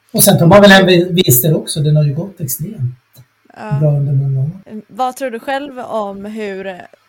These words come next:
Speaker 2: Embracers marknad kan komma att se ut? De förvärvar ju mycket bolag,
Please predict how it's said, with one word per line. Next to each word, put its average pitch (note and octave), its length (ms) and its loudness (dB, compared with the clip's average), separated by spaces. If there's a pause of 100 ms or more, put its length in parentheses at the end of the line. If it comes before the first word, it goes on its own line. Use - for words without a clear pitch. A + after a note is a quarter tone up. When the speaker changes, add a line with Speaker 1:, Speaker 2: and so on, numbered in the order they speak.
Speaker 2:
Embracers G#3 880 -12
marknad G#3 460 -10
kan C4+ 240 -10
komma B3 220 -10
att F3+ 120 -14
se G#3 160 -10
ut? F#3+ 140 -14
De G#3 140 -10
förvärvar G3+ 400 -8
ju F#3+ 80 -14
mycket G3+ 260 -16
bolag, G#3 520 -10